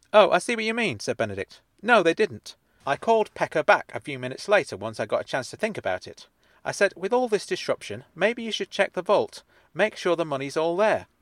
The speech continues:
The guards were away from their post for ten whole minutes, after all. I left the vault open and unattended while I was carting those boxes up and down the stairs. Just a precaution, obviously. I just think you should check."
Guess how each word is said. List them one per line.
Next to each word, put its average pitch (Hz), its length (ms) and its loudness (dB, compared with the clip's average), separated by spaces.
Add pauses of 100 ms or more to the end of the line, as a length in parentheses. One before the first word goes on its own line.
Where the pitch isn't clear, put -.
(400)
The 147 80 -2
guards 214 360 2
were 127 140 0
away 123 220 2
from 117 160 -14
their 107 100 -2
post - 300 -6
for - 60 -8
ten 160 260 -6
whole 165 180 -2
minutes, - 320 -8
after 107 280 -8
all. 90 200 -6 (480)
I 180 100 4
left 160 280 2
the 123 100 -2
vault 147 280 0
open 147 360 0
and 123 160 -8
unattended 156 580 -6
while 110 140 -2
I 113 60 -2
was 117 140 -6
carting 135 360 -4
those 123 180 -6
boxes 131 380 -2
up 101 100 -10
and 101 80 -14
down 104 180 -4
the 95 60 -12
stairs. 135 440 -4 (760)
Just - 180 -4
a - 40 -10
precaution, 139 500 0
obviously. 156 420 -4 (460)
I 185 80 4
just 196 160 0
think 147 120 -6
you 165 60 -8
should - 160 -10
check." - 340 -2